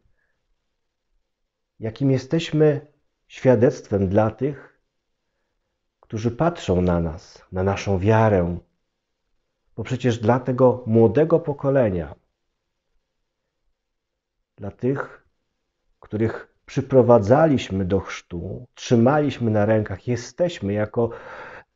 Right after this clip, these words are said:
doświadczeni, bardziej doświadczeni w wierze, wzorem, przykładem zaufania Bogu,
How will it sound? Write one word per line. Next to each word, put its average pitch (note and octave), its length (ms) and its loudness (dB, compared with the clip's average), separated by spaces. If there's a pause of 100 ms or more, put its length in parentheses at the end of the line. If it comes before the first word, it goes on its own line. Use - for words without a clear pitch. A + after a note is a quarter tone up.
(260)
doświadczeni, C3 1000 2
bardziej C#3 460 4
doświadczeni A2+ 880 2
w F#2+ 160 -4
wierze, A#2 640 4 (720)
wzorem, A2+ 840 6 (160)
przykładem G2+ 920 -2 (460)
zaufania A#2 760 2
Bogu, A#2+ 540 0